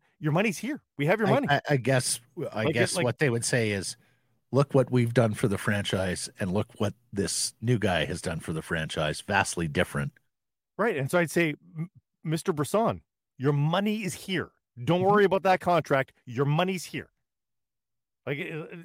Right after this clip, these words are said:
Speaker 1: the answer is, is just right
Speaker 2: Yeah,
Speaker 1: now,
Speaker 2: I, I
Speaker 1: n-, now and then, your money is here. Don't worry about
Speaker 2: Mm-hmm.
Speaker 1: Jake Guentzel.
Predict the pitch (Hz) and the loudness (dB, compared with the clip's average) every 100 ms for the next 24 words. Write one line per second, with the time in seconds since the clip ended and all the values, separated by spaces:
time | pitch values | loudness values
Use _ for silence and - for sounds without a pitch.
0 | 175 139 175 214 220 220 190 147 127 - | -14 -4 -2 -2 -2 -2 -2 -8 -16 -12
1 | 185 143 104 165 233 214 247 240 175 196 | -8 -8 -2 -2 -2 0 -2 0 2 2
2 | 165 139 - 147 147 170 180 202 247 285 | 2 -2 0 2 2 2 2 4 6 6
3 | 190 220 285 277 262 160 156 - 147 175 | 4 0 2 4 4 2 -2 -8 0 2
4 | 170 170 226 302 302 294 - - 302 311 | 4 4 2 2 0 -2 -2 -6 -6 -2
5 | 120 110 196 269 285 302 254 254 190 247 | -2 2 0 2 0 0 2 0 0 -2
6 | 233 214 - | -2 -4 -4